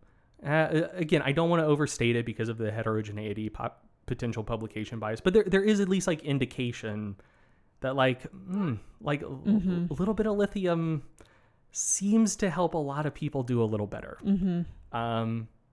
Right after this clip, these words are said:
Speaker 1: so yeah, kind of where do you draw that line and say, like, "Oh, th-, this is good health and normal function, but this isn't"? Like, it's,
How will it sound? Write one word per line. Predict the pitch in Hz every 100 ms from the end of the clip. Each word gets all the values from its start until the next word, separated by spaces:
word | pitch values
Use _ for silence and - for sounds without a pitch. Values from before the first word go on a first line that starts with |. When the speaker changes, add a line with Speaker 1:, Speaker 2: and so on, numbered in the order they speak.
| _ _
Speaker 1:
so | 269
yeah, | 240 120
kind | 170 156
of | 123
where | 127 147 156
do |
you | 156 151
draw | 131 127 127
that | 123 120
line | 117 113 113
and | 110
say, | 120
like, | 110 104 - - -
"Oh, | 151 123
th-, | 110 143
this | 131 170 180
is | 180 139
good | 156 151
health | 131 120 127
and | 117
normal | 113 113 107
function, | 110 110 113 104
but | 104
this | - -
isn't"? | - - - - - _ _ _ 123
Like, | 123
it's, | 120 - -